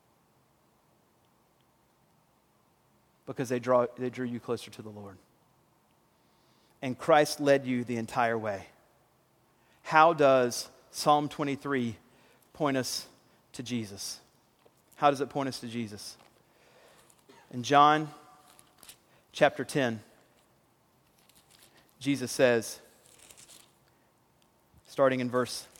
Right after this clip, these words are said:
eleven, "I am the good shepherd.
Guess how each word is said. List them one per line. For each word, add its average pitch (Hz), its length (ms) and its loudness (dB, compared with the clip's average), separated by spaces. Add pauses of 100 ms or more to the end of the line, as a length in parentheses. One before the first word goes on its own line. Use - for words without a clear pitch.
(480)
eleven, 123 400 4 (2500)
"I 147 200 6
am 170 180 2
the 147 80 0
good 151 220 0
shepherd. 123 500 2